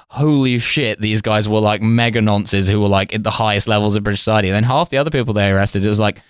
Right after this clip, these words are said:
there was literally no evidence to implicate this person at all. So it's got, like, a really weird, like, mixed bag kind of history. Like, there's been, like, a lot of controversies about it,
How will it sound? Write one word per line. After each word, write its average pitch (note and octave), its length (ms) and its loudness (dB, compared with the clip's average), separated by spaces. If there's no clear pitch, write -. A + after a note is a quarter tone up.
there D3+ 80 -2
was F3+ 120 2
literally G#3 320 0
no A#2+ 460 2
evidence A2+ 460 -2
to G#2+ 120 0
implicate B2 380 -2
this C#3 120 -6
person C#3 340 0
at D#3 100 -2
all. E3 160 0
So F3 140 -4
it's E3 120 -4
got, G3 100 0
like, G3+ 120 0
a G3 60 -2
really G#3 400 2
weird, E3 360 2
like, C3+ 300 -2
mixed C3+ 380 0
bag B2 320 0
kind A#2 160 0
of - 20 0
history. A#2+ 220 -2
Like, G#2+ 180 0
there's G#2+ 140 0
been, A#2+ 160 0
like, A2 180 2
a A#2 60 0
lot B2 180 2
of A#2+ 60 0
controversies A2+ 640 -2
about C#3+ 260 -2
it, D3+ 160 -2